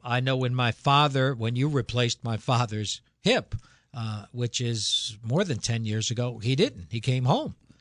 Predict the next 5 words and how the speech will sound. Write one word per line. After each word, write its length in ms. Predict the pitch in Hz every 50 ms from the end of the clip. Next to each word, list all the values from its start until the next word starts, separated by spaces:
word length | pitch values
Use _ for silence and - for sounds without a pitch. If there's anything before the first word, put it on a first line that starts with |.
| _ -
which 260 | - 127 117 - -
was 380 | 151 139 135 131 123 - - - _ _ _ _ _ -
remarkable 720 | 131 135 135 135 147 180 214 214 - 147 113 110 107 107
then. 480 | 107 127 156 208 175 98 85 - 131 -
<laughs> 0 | -